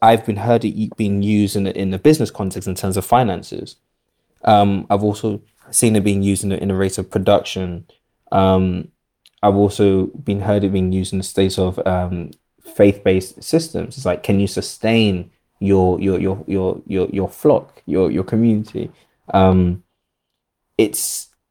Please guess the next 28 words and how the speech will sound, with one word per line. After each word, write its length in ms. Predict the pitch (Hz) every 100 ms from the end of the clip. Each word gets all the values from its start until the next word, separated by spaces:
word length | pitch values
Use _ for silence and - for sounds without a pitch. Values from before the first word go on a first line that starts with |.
| _ _
it's 180 | 123 120
now, 260 | 123 139 151
be-, 220 | 139 -
it, 120 | 117
it 180 | 98 101
is 140 | 143
a 80 | 135
gen-, 360 | 110 107 107 104
generic 540 | - 104 104 104 -
word, 420 | 98 107 92 82
and 240 | - 92 90
I 100 | 98
don't 280 | 95 110 120
know 200 | 107 104
who 480 | 92 107 113 135 147
kind 240 | - 113 110
of, 160 | 104
like, 320 | 101 90 - - _ _ -
you 80 | 98
know, 320 | 90 92 95
sponsored 580 | - - 110 95 107 95
the 140 | -
ad 180 | 98 98
on 140 | 95
that 160 | 92 -
word 260 | 92 98 95
to 80 |
become 520 | - 87 101 95 92